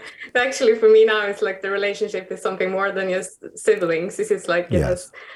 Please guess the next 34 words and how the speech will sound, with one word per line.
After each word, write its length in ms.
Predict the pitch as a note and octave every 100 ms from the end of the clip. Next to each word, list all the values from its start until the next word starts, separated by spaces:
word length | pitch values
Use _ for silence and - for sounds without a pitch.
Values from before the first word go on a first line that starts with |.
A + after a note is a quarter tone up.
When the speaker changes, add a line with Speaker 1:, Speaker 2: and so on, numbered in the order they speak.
| -
Speaker 1:
transformed 640 | - G3 - G#3 G3+ G3+
to 80 | G#3
something 340 | - F3+ F3+
else, 260 | F3 E3+ F3
which 140 | -
is 140 | G#3+ -
also 240 | F#3 -
actually 480 | E3 - E3 E3 F3 _ _ _
really 200 | - B2 G#2
Speaker 2:
Yes. 60 |
Speaker 1:
beautiful. 500 | C#3 E3+ F3 - F3 - _ _ _ _ _ -
Speaker 2:
Yes, 340 | A#2+ D3 F#2
also 440 | - A#2+ C#3+ D#3+ D3
your 220 | C#3 A2
spontaneous 880 | - - G#2 - G#2+ A2+ F2 - - _ _ -
contacts 520 | G2+ F#2+ - E2 -
with 120 | E2
people 360 | - A#2 C#3 B2
is 220 | B2 A2+
the 80 | A#2
way 240 | A#2+ C3
that 200 | A#2+ A2+
you 120 | A2 G2+
relate. 480 | G#2 A#2+ E2 - - _ _ _ _ _ _ _ _ _ _ _ _ _ _ _ _ _ _ -
You're 200 | G#2+ G2+
relating 720 | G#2 G#2 A#2 - D2+ B1+ D2+
and, 240 | D#2 D2 C#2+
uh, 420 | C#2+ C#2+ D2 F2+ -
and, 260 | F2 D#2+ D#2
uh, 180 | D2+ - _ _ _
and 220 | F#2+ F2
what 240 | F2 G2+ -
you 140 | F#2+
impart, 680 | G#2+ F#2 - A#2+ G#2+ E2 -